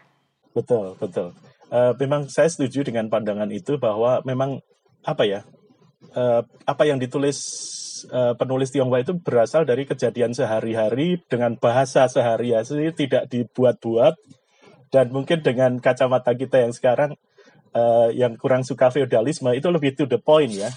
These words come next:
Izinkan saya membaca ini, membaca,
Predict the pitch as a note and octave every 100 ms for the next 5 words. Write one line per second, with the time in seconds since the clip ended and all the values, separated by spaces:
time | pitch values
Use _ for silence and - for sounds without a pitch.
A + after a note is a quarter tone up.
0 | - - _ - C3 C3 B2+ C3+ C3+ D3+
1 | C#3 D#3 D3 C3+ A#2 - A#2+ A2+ A2 G#2+
2 | A2+ A#2 E3+ E3+ G#2+ A2+ G2+ G2 - A2
3 | G#2+ G#2 G#2